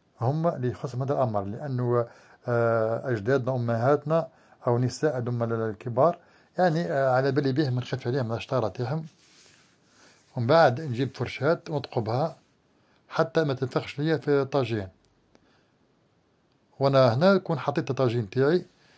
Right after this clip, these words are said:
آه، سخنته مليح حوالي عشرين دقيقة، ونروح نحطها في الطاجين. انا عندي طاجين من الطين يعني، لازم يسخن بزاف، واللي عنده طاجين حديد يعني، ما يطلبش يعني يسخنها بزاف.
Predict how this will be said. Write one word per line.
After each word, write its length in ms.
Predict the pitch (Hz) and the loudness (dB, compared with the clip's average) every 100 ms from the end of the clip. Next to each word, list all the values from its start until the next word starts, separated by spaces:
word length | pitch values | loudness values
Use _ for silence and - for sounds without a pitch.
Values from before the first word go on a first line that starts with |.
| _ _ - | _ _ 0
آه، 140 | 120 | 0
سخنته 580 | 110 123 - 143 107 113 | 2 -2 -2 -2 -2 -6
مليح 280 | 107 123 160 | -2 -2 0
حوالي 680 | 127 120 120 120 117 113 110 | 2 2 4 4 2 0 -2
عشرين 300 | 104 - 113 | -6 -6 -6
دقيقة، 500 | 104 120 - 175 - _ _ _ _ _ _ _ _ | -4 -2 2 0 0 _ _ _ _ _ _ _ _
ونروح 220 | 123 147 127 | 2 2 2
نحطها 280 | 165 151 | -2 -2
في 60 | 147 | -2
الطاجين. 460 | 139 147 117 110 95 _ _ _ _ _ _ _ _ _ _ _ _ _ _ _ _ _ _ _ _ _ _ _ _ _ _ _ _ _ _ _ _ _ _ _ _ - | 0 0 0 -2 -6 _ _ _ _ _ _ _ _ _ _ _ _ _ _ _ _ _ _ _ _ _ _ _ _ _ _ _ _ _ _ _ _ _ _ _ _ -2
انا 140 | 120 | 0
عندي 140 | 127 120 | 2 2
طاجين 320 | 123 104 127 | 2 2 0
من 60 | |
الطين 460 | 110 - 117 139 165 - _ - | -4 -4 -4 -2 -4 -12 _ -10
يعني، 180 | 120 110 | -6 -4
لازم 240 | 110 120 | -4 -2
يسخن 300 | 120 - 107 | -2 -4 -8
بزاف، 440 | 98 95 143 170 - _ - - - | -8 -2 0 0 -2 _ -20 -20 -8
واللي 160 | 127 123 | -2 2
عنده 200 | 175 165 | 4 4
طاجين 340 | 147 131 147 | 2 2 2
حديد 400 | 120 110 127 185 147 _ _ _ - | -2 -2 2 0 0 _ _ _ -6
يعني، 360 | 143 170 175 165 | 0 0 0 -2
ما 720 | 143 143 139 135 131 127 127 | 2 2 2 2 0 -2 -4
يطلبش 380 | 117 139 165 - | -4 -2 -2 -2
يعني 160 | 147 | -4
يسخنها 360 | 139 - - 131 | -4 -6 -4 -2
بزاف. 440 | 120 107 110 95 | -2 -2 -4 -6